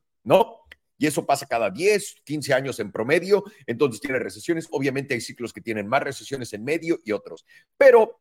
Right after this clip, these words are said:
a largo plazo, digamos, como en Estados Unidos lo hemos vivido desde el dos mil ocho hasta ahorita, fue un ciclo completo de la economía y ahora podemos argumentar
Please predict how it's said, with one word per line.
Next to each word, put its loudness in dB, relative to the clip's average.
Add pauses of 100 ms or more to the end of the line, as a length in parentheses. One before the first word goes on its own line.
(120)
a 2
largo 0
plazo, 0
digamos, 0
como -14
en -10
Estados 2
Unidos -6
lo -2
hemos -4
vivido -8 (680)
desde -2
el -6
dos -8
mil 0
ocho 2
hasta -4
ahorita, 0 (280)
fue 4
un 0
ciclo 0 (200)
completo 0
de 2
la -2
economía -2
y -2
ahora 4
podemos 2
argumentar 0